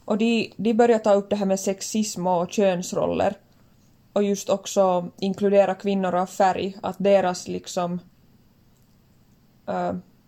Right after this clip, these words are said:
kampen där blev väldigt liksom så här stark, att de, de ville ta de här kvinnor av färg och liksom förbättra deras ställning i samhället. Och just det här att normalisera kvinnor i arbetslivet, för det har ju inte alltid varit liksom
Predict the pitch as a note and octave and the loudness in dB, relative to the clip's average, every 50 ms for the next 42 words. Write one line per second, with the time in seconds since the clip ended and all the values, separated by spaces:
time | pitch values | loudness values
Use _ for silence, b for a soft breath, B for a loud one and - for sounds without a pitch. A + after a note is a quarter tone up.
0 | _ _ _ _ _ _ _ _ _ - G#3 G3+ G3 F#3+ - G3 F#3+ F#3 F#3 G#3+ | _ _ _ _ _ _ _ _ _ 0 2 2 2 2 2 2 2 4 4 4
1 | G3+ F3+ E3+ E3+ E3+ F3+ E3+ E3+ E3 E3+ E3 E3 E3 F3 E3+ - - - - - | 4 4 2 0 0 0 0 0 0 0 -2 -2 -2 -6 -8 -8 -10 -10 -10 -8
2 | - E3+ E3+ - F#3 F#3 F#3 - - - - - - F#3 F3 - F3+ - - F#3 | -8 -8 -8 -8 -10 -10 -8 -8 -8 -10 -8 -4 -2 -2 -2 -2 -4 -8 -10 -10
3 | - - F#3 F3+ F3 F3+ F3 F#3+ F3+ F#3 F3 F3 F3 - F3 F3 F3 F3 F#3 F#3 | -8 -8 -6 -6 -6 -4 -4 -4 -2 -2 -2 -2 -2 -2 -2 -2 -2 -2 -4 -8
4 | F3+ - G#3 G3+ G3 F#3 F3 - F#3 F#3 - - G3 F3+ - - - - - - | -8 -6 -4 -4 -2 -4 -2 -2 -4 -4 -2 -2 -2 -2 -2 -2 -6 -6 -8 -8
5 | - - - - - - G3 b b b b b b b b b b _ _ _ | -8 -10 -10 -8 -8 -8 -8 b b b b b b b b b b _ _ _
6 | _ _ _ _ _ _ - A#3 A3 A#3+ B3+ B3+ - G#3 G3+ F#3+ G3 F#3+ F3+ F#3+ | _ _ _ _ _ _ 0 2 2 2 2 2 0 0 0 2 2 0 0 0
7 | F#3 F3+ - - - F#3+ F#3 F3+ F3+ F#3+ F#3+ G3 G3 G3 - G3+ F#3 F#3 G3 G3 | -2 -4 -6 -4 -4 -2 -2 -2 -2 -4 -4 -4 -4 -4 -4 -4 -4 -4 -6 -6
8 | G3 G3+ G#3 A3 A#3+ - - _ _ _ _ _ _ _ _ _ _ _ _ _ | -4 -4 -4 -4 -6 -8 -12 _ _ _ _ _ _ _ _ _ _ _ _ _
9 | _ _ _ _ _ _ _ _ _ _ _ _ _ _ _ _ _ _ _ _ | _ _ _ _ _ _ _ _ _ _ _ _ _ _ _ _ _ _ _ _
10 | _ _ _ _ _ - G#3 G#3+ G#3 G#3 G#3 - - G3+ G3 F#3+ F#3 F#3 - G3+ | _ _ _ _ _ -4 -2 -2 -2 -2 -4 -4 -4 -4 -2 -2 -2 -2 0 0
11 | G3+ G3 G3 F#3+ F#3 F#3+ F#3+ G3 - G3 F#3 F#3 F#3 F#3+ - - - F3 F3 F3+ | 0 2 2 0 -2 -4 -4 -2 0 0 2 2 0 -2 -6 -6 -6 -6 -4 -4
12 | F3+ F3+ - - - F#3+ G3 G3+ G3+ G3+ G3+ - - G#3 G3 G3 F#3+ F#3+ F#3 - | -4 -2 -2 0 0 0 0 0 0 -2 -2 -2 -4 -6 -4 -4 -4 -6 -6 -6
13 | F#3+ F#3 F3+ F#3+ G3 G3 F#3+ F#3 F#3+ F#3+ G3 G3 F#3+ - - - G3 F#3+ F#3+ - | -6 -4 -2 -2 -2 -2 -2 -2 0 0 -2 -2 -4 -2 0 0 0 0 0 -4
14 | - - F#3 G3 F#3+ - - - G2+ G2+ - - - F#3 F3 F3+ | -6 -2 -2 -2 -2 -2 -6 -8 -8 -8 -10 -8 -6 -6 -6 -6